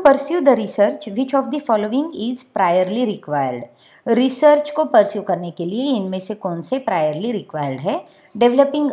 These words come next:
a research designing, formulating a research question, deciding about the data analysis and procedure, formulating a research hypothesis।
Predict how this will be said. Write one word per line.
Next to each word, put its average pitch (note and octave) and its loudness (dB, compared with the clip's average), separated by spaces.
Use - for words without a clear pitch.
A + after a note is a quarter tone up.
a G#3+ 6
research A#3 -2
designing, A#3+ -2
formulating C#4 4
a A3 2
research A#3+ -2
question, C4+ -2
deciding D4 2
about A3+ 4
the G#3+ -4
data F#3+ -2
analysis A#3+ -2
and A3+ 0
procedure, A#3 -6
formulating C4 2
a A#3+ 2
research G3+ -2
hypothesis। D#3+ -8